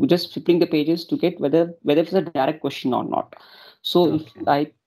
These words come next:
Speaker 1: so I think, uh, out of the five questions, two questions were direct, two case studies were entirely direct questions.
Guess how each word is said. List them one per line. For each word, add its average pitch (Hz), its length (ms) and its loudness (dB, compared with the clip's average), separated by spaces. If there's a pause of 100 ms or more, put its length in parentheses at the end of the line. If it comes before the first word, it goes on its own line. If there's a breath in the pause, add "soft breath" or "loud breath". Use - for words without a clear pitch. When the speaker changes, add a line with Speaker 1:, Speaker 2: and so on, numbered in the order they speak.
(120)
Speaker 1:
so 170 200 -4
I 151 120 0
think, 180 360 0
uh, 156 120 0
out 143 260 0
of 180 80 -2
the 180 60 -10
five 165 240 0
questions, 180 360 -6
two 208 140 -4
questions 185 380 -2
were 151 80 0
direct, - 400 -2
two 175 120 -2
case 175 240 0
studies 170 220 2
were 170 140 2
entirely 151 560 2
direct 127 340 0
questions. - 380 -8